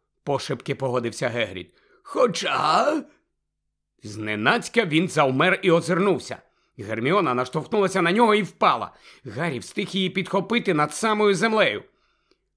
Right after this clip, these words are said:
"Певно, е, станемо на хвильку, аби я, <clears throat> я вам дещо сказав",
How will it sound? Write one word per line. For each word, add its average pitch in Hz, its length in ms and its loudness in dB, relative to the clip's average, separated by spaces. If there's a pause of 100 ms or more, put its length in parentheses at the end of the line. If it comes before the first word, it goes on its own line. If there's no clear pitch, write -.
(140)
"Певно, 220 800 4 (500)
е, 120 520 -6
станемо 190 640 0
на 143 140 2
хвильку, 240 500 2
аби 165 360 2
я, 254 420 2 (440)
<clears throat> 208 480 2
я 127 280 4
вам 196 300 4
дещо 170 500 0
сказав", 151 640 -2